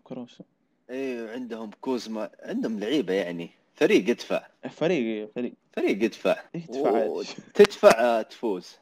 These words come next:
Speaker 1: أما
Speaker 2: قانون الحياة.
Speaker 1: آه، البقاء
Speaker 2: إيه،
Speaker 1: للأقوى.
Speaker 2: البقاء للأغنى.
Speaker 1: نعم.
Speaker 2: الأقوى ذا زمان، الحين البقاء للأغنى.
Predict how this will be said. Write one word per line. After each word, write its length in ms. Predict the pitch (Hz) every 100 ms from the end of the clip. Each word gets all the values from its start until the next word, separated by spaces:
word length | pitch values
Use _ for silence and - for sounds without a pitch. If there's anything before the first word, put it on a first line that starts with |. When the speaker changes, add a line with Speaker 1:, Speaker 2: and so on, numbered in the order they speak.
| _
Speaker 1:
أما 80 | 139
Speaker 2:
قانون 320 | 123 135 123
الحياة. 380 | 95 - 101 90 - _ 127
Speaker 1:
آه، 160 | 113 - _ _ _
البقاء 420 | 120 113 123 151 135
Speaker 2:
إيه، 60 |
Speaker 1:
للأقوى. 320 | 113 107 - -
Speaker 2:
البقاء 420 | 113 120 143 170 127
للأغنى. 760 | 113 104 101 92 - 92 82 - _ _ _ _ _
Speaker 1:
نعم. 180 | 131 - -
Speaker 2:
الأقوى 320 | 104 131 - 104
ذا 140 | 113
زمان، 400 | 98 104 98 85 - _ _
الحين 300 | - - 117
البقاء 380 | 98 95 - 101
للأغنى. 380 | 90 92 85